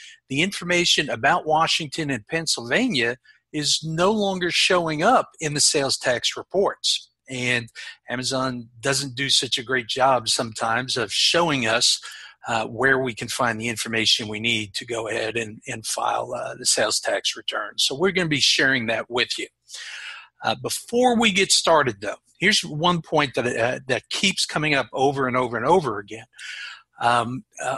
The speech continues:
a lot of sellers out there believe that once Amazon starts collecting, uh, the tax, that they no longer have nexus. And unfortunately, nexus and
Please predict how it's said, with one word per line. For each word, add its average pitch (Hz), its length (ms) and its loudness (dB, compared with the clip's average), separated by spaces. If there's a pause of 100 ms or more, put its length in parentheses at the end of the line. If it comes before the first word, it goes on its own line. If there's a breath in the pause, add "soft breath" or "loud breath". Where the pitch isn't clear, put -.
a 135 40 -4
lot 131 340 4
of 180 100 4
sellers 180 420 4
out 131 300 4
there 135 200 4
believe 131 600 -2
that 127 280 2
once 127 460 0
Amazon 156 480 2
starts - 420 2
collecting, 117 840 -2 (220)
uh, 120 220 -8
the 123 80 -18
tax, 190 680 0 (360 loud breath)
that 156 140 0
they 185 120 6
no 170 160 0
longer 147 300 0
have 131 240 0
nexus. - 640 0 (440 loud breath)
And 147 100 0
unfortunately, 165 1000 2 (300 loud breath)
nexus 175 960 2 (100)
and 117 180 -8